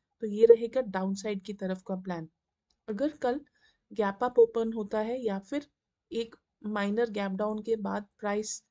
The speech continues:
recovery करता है, short covering देखने को मिलती है,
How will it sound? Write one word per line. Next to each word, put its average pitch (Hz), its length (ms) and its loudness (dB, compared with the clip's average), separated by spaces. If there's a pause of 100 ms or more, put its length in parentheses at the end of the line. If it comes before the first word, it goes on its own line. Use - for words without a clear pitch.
(240)
recovery 208 500 -4
करता 220 380 -4
है, 226 340 2
short 196 300 -6
covering 208 420 0
देखने 214 280 -2
को 220 140 0
मिलती 208 400 -4
है, 247 120 6